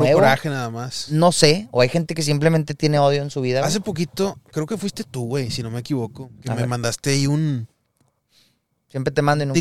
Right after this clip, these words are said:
Speaker 2: TikTok.
Speaker 1: los ves, güey.
Speaker 2: No, sí lo vi, güey.
Speaker 1: Eh.
Speaker 2: Era un TikTok de, de una famosa actriz influencer, que no voy a decir su nombre, pero, pues, es esa que quiere que sonrías porque nadie te puede quitar tu
Speaker 1: Ah,
Speaker 2: sonrisa.
Speaker 1: sí. Sí, sí, sí.
Speaker 2: Que decía que tenía como que un tipo de estafa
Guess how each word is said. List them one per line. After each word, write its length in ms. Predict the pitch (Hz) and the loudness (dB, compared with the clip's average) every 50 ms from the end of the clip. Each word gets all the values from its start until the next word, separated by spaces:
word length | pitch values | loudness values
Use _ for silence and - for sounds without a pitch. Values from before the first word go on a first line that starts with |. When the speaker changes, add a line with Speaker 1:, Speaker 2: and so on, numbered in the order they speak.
| 147 | 0
Speaker 2:
TikTok. 80 | 139 135 | 2 4
Speaker 1:
los 120 | 156 160 170 | 4 4 4
ves, 100 | 127 120 | 4 0
güey. 100 | 123 123 | -4 -4
Speaker 2:
No, 180 | 139 147 165 180 | -4 -2 -2 -2
sí 80 | 185 | -2
lo 120 | 196 196 190 | -4 -4 -2
vi, 160 | 185 185 202 | -2 -2 -2
güey. 180 | 208 196 165 143 135 | -2 -2 -4 -6 -6
Speaker 1:
Eh. 40 | 117 | -8
Speaker 2:
Era 180 | - 113 123 156 | -6 -4 -2 -2
un 80 | 165 165 | -2 -2
TikTok 420 | - 185 165 _ - 175 165 165 | -2 -4 -4 _ -2 -2 -2 0
de, 440 | 156 175 175 175 160 143 131 120 - _ _ _ _ _ _ _ _ _ _ _ _ _ _ _ _ _ _ | 0 2 2 2 2 2 -2 -4 -8 _ _ _ _ _ _ _ _ _ _ _ _ _ _ _ _ _ _
de 240 | _ 123 139 139 135 | _ -6 -4 -2 -2
una 320 | 135 131 135 143 151 175 | -2 -4 -4 -4 -4 -4
famosa 760 | 175 - 196 180 170 156 151 147 - 170 170 170 165 156 110 - _ _ _ _ _ _ _ _ _ _ | -4 -4 -4 -4 -2 -2 -2 -2 -2 -2 -2 -2 -4 -6 -8 -12 _ _ _ _ _ _ _ _ _ _
actriz 540 | - 127 131 - - - 143 139 139 131 - | -10 -10 -10 -10 -8 -4 -2 -2 -2 0 -2
influencer, 680 | 147 147 139 - - 143 147 156 165 160 - 196 196 - | -2 -2 -4 -4 -4 -2 -2 -2 -2 -2 -2 -4 -4 -4
que 100 | - 143 | -6 -6
no 120 | 135 131 | -4 -2
voy 120 | 135 143 151 | 0 0 2
a 20 | |
decir 200 | 156 143 156 143 | 2 0 0 -2
su 100 | 139 160 | -2 -2
nombre, 400 | 160 151 147 147 151 160 170 175 | -2 0 0 0 0 0 -2 -2
pero, 380 | 170 _ - 143 135 131 123 117 | -4 _ -4 -2 0 -2 -2 -4
pues, 240 | - - 120 - - | -6 -8 -8 -8 -6
es 180 | 120 113 - | -6 -4 -4
esa 220 | 151 139 - 175 160 | -4 -4 -2 -4 -4
que 480 | - 160 156 147 139 131 123 117 117 101 _ _ _ _ _ _ _ _ _ | -4 -4 -2 -2 -2 -4 -6 -8 -12 -16 _ _ _ _ _ _ _ _ _
quiere 200 | - 135 135 147 | -4 -2 -2 0
que 100 | 143 165 | 0 -2
sonrías 400 | 151 160 151 135 139 143 160 165 | -2 -2 -4 -2 -2 -2 -2 -2
porque 240 | - 170 151 - 147 | -2 -6 -10 -8 -8
nadie 180 | 131 131 135 143 | -6 -6 -6 -6
te 140 | - 160 135 | -6 -8 -8
puede 180 | - 147 143 | -6 -6 -6
quitar 240 | 135 147 - 147 139 | -6 -6 -6 -6 -6
tu 100 | - 156 165 | -4 0 2
Speaker 1:
Ah, 200 | 190 196 175 151 | 4 4 4 4
Speaker 2:
sonrisa. 220 | 147 175 160 147 | 2 0 -2 -2
Speaker 1:
sí. 60 | 143 - _ _ _ _ | -2 -6 _ _ _ _
Sí, 160 | - - 156 | -6 -6 -6
sí, 120 | 135 143 135 131 | -6 -6 -6 -6
sí. 60 | 135 131 123 _ _ _ _ _ _ _ | -6 -8 -8 _ _ _ _ _ _ _
Speaker 2:
Que 100 | - 143 | -4 -2
decía 340 | 147 147 143 - 156 151 147 | 0 0 2 2 2 0 0
que 180 | - 160 170 165 | 0 0 -2 -2
tenía 380 | - 170 156 156 151 151 156 | -2 -4 -4 -2 -2 -2 -2
como 200 | 147 156 175 165 | -2 -4 -6 -4
que 100 | 139 - | -2 -2
un 80 | 156 156 | -2 -2
tipo 300 | - 170 147 - 175 175 | -2 -4 -4 -4 -4 -4
de 60 | 165 | -2
estafa 600 | 151 - - 156 147 - 170 165 165 156 143 131 | -2 -2 -2 -2 -2 -2 -4 -4 -4 -4 -6 -8